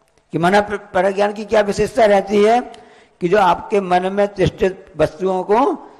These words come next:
जान ले, समझ लेते हैं, मन पर ज्ञान नहीं होते हैं। कितने प्रकार के ज्ञान होते हैं वो? दो प्रकार के होते हैं, एक ऋजु बत-, ऋजुमति मना पर ज्ञान और एक विपुलमति मना पर ज्ञान।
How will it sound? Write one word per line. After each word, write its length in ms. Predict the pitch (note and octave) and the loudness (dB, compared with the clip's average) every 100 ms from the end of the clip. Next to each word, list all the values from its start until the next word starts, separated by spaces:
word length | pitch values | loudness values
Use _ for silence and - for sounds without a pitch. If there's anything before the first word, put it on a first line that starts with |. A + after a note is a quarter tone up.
| - | -16
जान 320 | B2 D#3+ F3+ F#3 | -2 0 0 0
ले, 100 | F#3 | -2
समझ 300 | F3+ G3 F#3 | 0 0 -2
लेते 260 | F#3+ G3+ | -4 -4
हैं, 60 | G3+ | -2
मन 160 | F#3+ | -2
पर 180 | F#3+ F#3 | -2 -2
ज्ञान 200 | E3+ E3 | -2 -4
नहीं 140 | E3 D#3 | -4 -6
होते 220 | D3+ C#3+ | -6 -8
हैं। 240 | C3 G#2+ - - _ | -10 -10 -18 -20 _
कितने 220 | E3+ F#3 G3+ | -10 -6 -4
प्रकार 260 | G#3 G#3 | 2 2
के 40 | G3+ | 2
ज्ञान 180 | G#3+ | 0
होते 180 | A3 A3 | 0 -2
हैं 80 | A#3 | 0
वो? 420 | B3+ D4 - - - - C3+ | 0 0 -2 -14 -20 -20 -6
दो 180 | F#3 G#3+ | -2 0
प्रकार 340 | G#3+ G3 F#3 | 0 0 0
के 100 | F3 | 2
होते 300 | D#3+ D3+ C3+ | 0 0 -6
हैं, 300 | B2 F#2 - _ _ _ _ _ _ - | -6 -10 -20 _ _ _ _ _ _ -10
एक 140 | F3 - | -10 -6
ऋजु 280 | E3 G3 G3+ | -4 -2 -2
बत-, 380 | G3 G3 - | -4 -6 -10
ऋजुमति 680 | F3 F3+ G#3+ G#3 A3+ A3+ G3+ - _ _ _ - | -6 -2 -2 -2 -2 -4 -6 -18 _ _ _ -8
मना 180 | D#3+ F#3 | -2 0
पर 260 | G3 G#3 G#3+ | 2 2 4
ज्ञान 220 | A3 A3 | 2 2
और 120 | A3 | 2
एक 320 | C#4 - - - - _ D#3 | 2 0 -10 -20 -20 _ -6
विपुलमति 840 | E3+ G#3 G#3 G3+ C#4+ F4+ - - | -2 0 0 0 0 0 -6 -8
मना 200 | F3 A#3 | -2 0
पर 220 | B3+ B3 | 2 0
ज्ञान। 400 | G#3+ F#3+ E3 D3 | 2 0 -2 -6